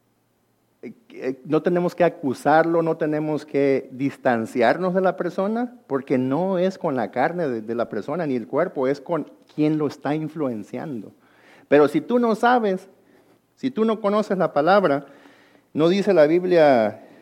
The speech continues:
no sabes los mandamientos, no sabes qué nos pide la se-, la palabra del Señor, pues tú vas a agarrar la bronca directamente contra la persona porque no vas a saber quién lo está influenciando a él. ¿Sí? Pero hay algo que lo está influenciando.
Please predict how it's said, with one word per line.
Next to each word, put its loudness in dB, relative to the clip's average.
no -2
sabes 2
los -2
mandamientos, 0
no -2
sabes 0
qué -4
nos -6
pide 0
la 0
se-, -4
la -4
palabra -2
del -6
Señor, -2
pues 2
tú 0
vas 0
a 2
agarrar 0
la 4
bronca 2
directamente 0
contra 0
la 2
persona -2
porque -2
no 2
vas 4
a 0
saber 2
quién 4
lo 4
está -2
influenciando 0
a 2
él. -4
¿Sí? -6
Pero 2
hay 2
algo -6
que -6
lo -2
está -8
influenciando. -8